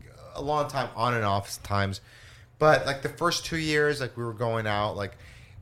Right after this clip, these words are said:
uh, I w-, uh, hard going out, whatever. But this is the thing that was an asshole. Okay, she would cry a lot.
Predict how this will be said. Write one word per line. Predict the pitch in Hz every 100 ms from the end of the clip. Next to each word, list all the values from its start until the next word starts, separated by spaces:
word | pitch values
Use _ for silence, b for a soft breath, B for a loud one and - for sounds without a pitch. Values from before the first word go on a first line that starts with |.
| -
uh, | 131 135 135 -
I | -
w-, | 151 151
uh, |
hard | - - - - 175 175 156 - - - - -
going | 143 139 123
out, | 123
whatever. | 123 113 113 117 B B B -
But | 147
this | 165 185
is |
the | 170
thing | - 156
that | 127
was | 113 110
an |
asshole. | 110 104 - 85
Okay, | 87 80 - - - -
she | - - 175
would | 170 143
cry | - 135 117 95
a | 76
lot. | 57 -